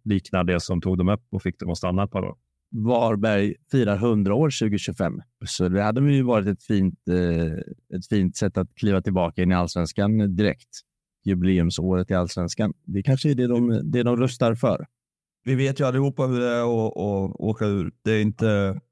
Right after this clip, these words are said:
Speaker 3: det är inte så att man studsar direkt.
Speaker 2: Nej, man kan ju studsa ner, kan man ju absolut göra.
Speaker 3: Ja, det kan man göra. Det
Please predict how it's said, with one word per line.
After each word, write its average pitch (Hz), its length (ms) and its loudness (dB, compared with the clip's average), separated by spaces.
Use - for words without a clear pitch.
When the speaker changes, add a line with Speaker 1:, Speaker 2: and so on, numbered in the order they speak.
Speaker 3:
det - 80 -4
är - 20 2
inte 120 100 -2
så 143 60 -2
att 123 60 -2
man 131 100 2
studsar 127 420 -2
direkt. 104 420 -4
Speaker 2:
Nej, 101 380 0
man 107 220 0
kan 123 140 0
ju 123 80 0
studsa 123 260 -2
ner, 139 300 4
kan 98 160 0
man 92 80 2
ju 90 40 2
absolut 95 280 -2
göra. 80 240 -2
Speaker 3:
Ja, 117 160 -4
det 143 100 -2
kan 117 140 -8
man 101 120 -6
göra. 92 180 -14
Det 120 360 0